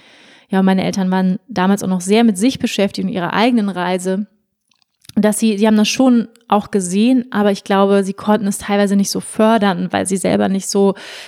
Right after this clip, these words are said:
ja, selber ihre eigenen Themen hatten oder auch überfordert waren mit all den weltlichen Pflichten und all dem, ja. Das heißt, sie konnten es auch teilweise gar nicht so fördern unbedingt, dieses Bedürfnis nach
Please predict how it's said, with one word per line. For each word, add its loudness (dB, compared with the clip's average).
ja, -2
selber 2
ihre -6
eigenen 0
Themen 0
hatten -4
oder 0
auch -4
überfordert -2
waren 0
mit -4
all 0
den 2
weltlichen 2
Pflichten -4
und -2
all 2
dem, 0
ja. 0
Das -8
heißt, 2
sie -4
konnten -2
es -4
auch -4
teilweise 0
gar 0
nicht 2
so -4
fördern 2
unbedingt, 0
dieses -6
Bedürfnis 0
nach 0